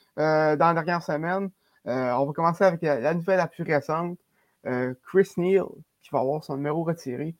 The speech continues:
le dix-sept février, euh, face au, face aux Blackhawks. Euh, pensez-vous que c'est mérité, euh, cet honneur-là ? Euh, oui, euh, Chris Neal a été avec l'organisation longtemps, mais ça n'a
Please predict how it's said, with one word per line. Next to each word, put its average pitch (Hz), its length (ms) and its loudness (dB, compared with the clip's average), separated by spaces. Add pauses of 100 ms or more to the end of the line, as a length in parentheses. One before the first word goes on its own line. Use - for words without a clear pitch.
(300)
le 131 80 -6
dix-sept - 400 -6
février, 151 480 -2 (400)
euh, 120 180 -2
face 143 260 2
au, 135 140 0
face 147 240 -4
aux 143 60 -6
Blackhawks. 135 560 2 (840)
Euh, - 80 -14 (320)
pensez-vous 156 460 4
que - 60 -10
c'est 175 120 4
mérité, 151 560 0
euh, 156 40 -2
cet 160 200 -4
honneur-là ? 156 460 0
Euh, 135 180 0
oui, 160 380 0
euh, 139 100 6
Chris 139 320 -6
Neal 160 140 -4
a 139 40 0
été 156 280 -4 (340)
avec 135 140 -12
l'organisation 135 580 0
longtemps, 156 540 0
mais 147 420 0 (960)
ça - 140 -16
n'a - 60 -14